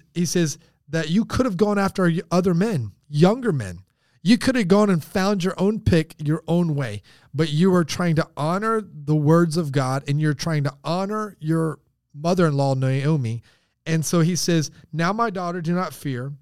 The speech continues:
I will do all that you've asked." So he's letting her know, "I'm gonna do this. I, w-, I can do this.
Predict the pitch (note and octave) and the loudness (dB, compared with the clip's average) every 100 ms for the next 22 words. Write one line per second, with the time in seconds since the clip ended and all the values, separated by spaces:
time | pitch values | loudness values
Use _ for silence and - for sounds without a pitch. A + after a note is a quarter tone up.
0 | _ _ _ _ - F3 B3 G#3+ G3+ F3+ | _ _ _ _ -2 -2 -2 -6 -4 -2
1 | G3 F3 G3 F#3 C3 A#2 - - - - | -4 -4 -4 -2 -2 -4 -4 -8 -8 -20
2 | _ - E3 D#3+ - F#3 C4+ G3 F3+ - | _ 0 2 2 0 0 0 0 -2 -2
3 | E3+ G#3 G3+ D#3+ C#3+ C#3+ F#2+ - - - | -4 -2 -2 -2 0 -2 -4 -6 -8 -8
4 | _ _ _ - E3+ F#3 - E3+ - G3+ | _ _ _ -2 2 2 0 -2 -2 -4
5 | F#3 B2+ F#2 - | -2 -2 -4 -12